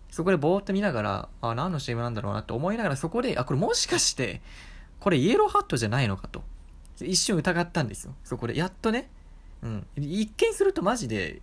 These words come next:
あの、ドラマでも始まりそうな、ドラマの予告編かな、映画の予告編かなっていう感じの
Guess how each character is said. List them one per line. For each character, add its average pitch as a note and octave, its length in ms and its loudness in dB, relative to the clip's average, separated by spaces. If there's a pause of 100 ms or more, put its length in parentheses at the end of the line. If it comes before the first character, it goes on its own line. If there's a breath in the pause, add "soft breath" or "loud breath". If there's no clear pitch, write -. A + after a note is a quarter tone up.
あ - 140 -4
の、 - 220 -8 (120)
ド D3+ 120 2
ラ B3 120 4
マ C4 140 2
で C4 80 0
も E3+ 80 2
始 B2 240 -2
ま E3 100 0
り D#3+ 80 0
そ D#3+ 200 -4
う - 20 -2
な、 D#3 180 -2 (580 loud breath)
ド C#3+ 120 2
ラ G3+ 80 4
マ A#3+ 100 2
の A#3 60 2
予 G#3 100 2
告 G#3+ 240 -4
編 G#3 180 0
か G#3 140 0
な、 G3 80 2
映 F3 160 2
画 G3+ 80 0
の F#3 60 0
予 F3 80 -2
告 F#3 180 -4
編 F#3 140 -4
か F3+ 120 -2
な F#3+ 100 -2
っ - 20 -10
て - 180 -4
い A2 80 2
う G#2 80 0
感 C3 240 -2
じ D#3 140 -2
の G#3 200 0